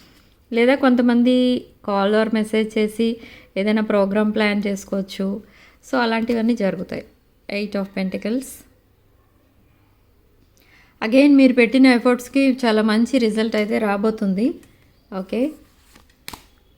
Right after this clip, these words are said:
హార్డ్ వర్క్ చేస్తున్నారు మీ రిలేషన్ కోసం మీరు. And, ఆ, సన్ కార్డ్,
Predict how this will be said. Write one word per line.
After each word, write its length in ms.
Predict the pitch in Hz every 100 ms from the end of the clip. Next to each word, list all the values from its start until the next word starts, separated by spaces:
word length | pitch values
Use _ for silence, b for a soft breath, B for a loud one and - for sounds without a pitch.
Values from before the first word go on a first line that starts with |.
| _
హార్డ్ 220 | 226 226
వర్క్ 260 | 247 262 262
చేస్తున్నారు 420 | 240 240 247 233
మీ 140 | 226 220
రిలేషన్ 480 | 214 208 214 240
కోసం 340 | 220 208 196 208
మీరు. 300 | 196 202 240 b b b b b - 196 196
And, 160 | 196
ఆ, 280 | 190 180 185 - -
సన్ 320 | - - 208
కార్డ్, 380 | 208 220 233 254